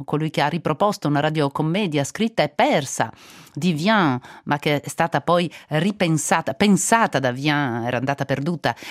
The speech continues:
ed è stata proprio proposta dal nostro ospite qui a Rete due, lo abbiamo ascoltato nell'ambito di Colpo di Scena, la Belle Époque della banda Bonnot,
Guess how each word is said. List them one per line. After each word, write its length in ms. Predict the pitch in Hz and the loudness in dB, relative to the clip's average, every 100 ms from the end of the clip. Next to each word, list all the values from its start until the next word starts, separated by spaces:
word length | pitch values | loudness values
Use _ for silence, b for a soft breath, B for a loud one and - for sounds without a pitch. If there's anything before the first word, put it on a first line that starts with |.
| B | B
ed 120 | 180 | 0
è 40 | |
stata 240 | 180 214 202 | 2 2 2
proprio 260 | 196 185 | 2 0
proposta 480 | - 175 175 170 160 | 0 0 0 0 -2
dal 140 | 135 127 | 0 0
nostro 380 | 151 160 147 - | 0 0 -2 -2
ospite 520 | 151 139 - 165 143 | -2 -4 -8 -4 -4
qui 180 | 147 160 | -2 -2
a 100 | 135 | -2
Rete 340 | 135 156 135 | -2 -2 -2
due, 420 | 123 160 175 151 110 | -2 -6 -2 -2 0
lo 60 | |
abbiamo 220 | 110 110 110 | -2 -4 -6
ascoltato 460 | - 104 151 143 | -10 -6 -4 -4
nell'ambito 380 | 117 123 139 117 | -6 -6 -6 -8
di 100 | 107 | -8
Colpo 240 | 147 143 | -8 -6
di 80 | 113 | -8
Scena, 320 | 113 - 160 | -8 -4 -2
la 120 | 123 131 | -2 -2
Belle 220 | 160 208 | -2 -2
Époque 480 | - 135 - - 117 | -2 -4 -6 -8 -6
della 200 | 120 98 | -6 -4
banda 320 | 123 135 120 | -2 -2 -2
Bonnot, 500 | 98 151 160 147 151 | -2 0 0 0 -2